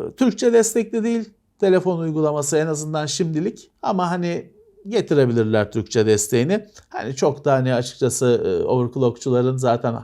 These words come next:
hakim oldukları terimler, zorluk çekmeyeceklerdir İngilizcesini kullanmakta. Peki, kartın güç tüketiminden bahsettik.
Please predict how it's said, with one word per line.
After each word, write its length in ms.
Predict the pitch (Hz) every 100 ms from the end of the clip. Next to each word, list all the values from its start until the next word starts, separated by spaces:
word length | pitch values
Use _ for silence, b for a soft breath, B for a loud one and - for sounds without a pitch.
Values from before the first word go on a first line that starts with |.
| -
hakim 400 | - 135 127 131
oldukları 560 | 107 92 95 - 101 98
terimler, 580 | 110 104 104 135 165 - _
zorluk 360 | - 95 127 147
çekmeyeceklerdir 920 | 123 - 110 101 92 98 85 82 - _ b b b b
İngilizcesini 680 | - 113 104 92 92 - 95
kullanmakta. 640 | - 98 90 87 87 - - _ _ _ _ _ _ _ _ _ _ _ b b b b b b b b
Peki, 460 | 285 302 143 110 - -
kartın 600 | 240 226 233 247 262 - _ _ _ _
güç 220 | 220 208 214
tüketiminden 720 | 180 180 180 170 180 214 196
bahsettik. 720 | 185 - 156 135 123 127 -